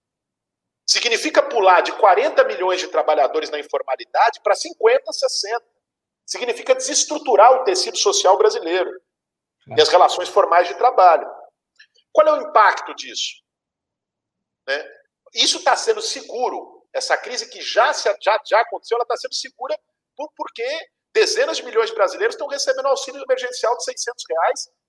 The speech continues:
Speaker 1: não por uma dádiva do Bolsonaro, mas por uma atuação da oposição no Congresso Nacional. Agora, o Guedes já reforçou hoje que não dá mais pra manter o auxílio.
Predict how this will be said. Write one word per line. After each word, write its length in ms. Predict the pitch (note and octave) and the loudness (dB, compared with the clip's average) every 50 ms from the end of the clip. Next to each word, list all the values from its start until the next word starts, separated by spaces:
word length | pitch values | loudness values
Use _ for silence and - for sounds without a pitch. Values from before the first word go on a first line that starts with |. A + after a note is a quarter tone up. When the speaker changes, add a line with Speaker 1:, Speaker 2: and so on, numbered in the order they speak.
| _ _ | _ _
Speaker 1:
não 180 | F#3+ A#3+ C4+ - | 0 0 0 0
por 120 | - A4+ G#4+ | -4 -6 -2
uma 160 | - F3+ D#3 - - | 0 0 0 2 2
dádiva 340 | D3+ D3+ D3+ - - D3 C#3+ | 2 2 2 0 -4 -8 -10
do 80 | - - | -8 -8
Bolsonaro, 680 | C#3+ C#3+ - - - D3 - - - F3+ A3 - - - | -8 -8 -8 -6 -8 -8 -6 -4 -2 -2 -2 -2 -4 -6
mas 180 | - B3 - - | -6 -6 -6 -6
por 100 | - B4 | -10 -2
uma 100 | - A#3+ | 0 0
atuação 460 | A3 - - A4+ D#3+ - - A3 B3 B3+ | 0 4 4 4 4 4 4 0 2 2
da 80 | C#5 | 2
oposição 460 | C#5 - - B3 B3 - - - A3 | 2 2 -2 -4 -4 -4 -4 -4 -4
no 100 | A#3+ - | -4 -6
Congresso 380 | _ D#4+ D4+ - C#4+ C#4 C4+ - | _ -8 -2 0 0 0 0 -2
Nacional. 680 | - - - - - - F3+ G3+ A3 E3+ - _ _ _ _ _ _ _ _ _ _ _ _ _ _ _ _ _ _ - | -4 -4 -2 -2 0 2 4 4 4 2 0 _ _ _ _ _ _ _ _ _ _ _ _ _ _ _ _ _ _ 2
Agora, 280 | - - - G#3+ - - - - - - - - | 4 6 6 6 4 2 -2 -8 -12 -16 -10 -8
o 100 | - F#3 | -8 -4
Guedes 320 | - - F#3 B3 C#4 C#4 - | 0 4 6 6 6 6 4
já 80 | B3+ | 4
reforçou 720 | - A#3 C4 - - A#3 - - - - - B3 G#3 F3+ | 4 4 2 4 4 4 4 4 4 4 6 6 8 8
hoje 220 | A3 A#3+ A#3 - - | 8 6 6 4 -2
que 100 | - D4 | 2 2
não 200 | D4 C#4+ C4 - | 4 4 4 4
dá 180 | - G#3+ A#3+ | 2 2 4
mais 140 | B3+ C4 B3+ - | 2 0 -2 0
pra 160 | - C#4 C#4 | 0 0 0
manter 300 | C4+ C4 C4 - - A#3 | 0 -2 -4 -2 -2 -2
o 100 | - C#4+ | -2 -2
auxílio. 580 | C5+ - - - - G4 A4+ A4 - _ _ | -2 -2 -4 -4 -4 -6 -10 -16 -16 _ _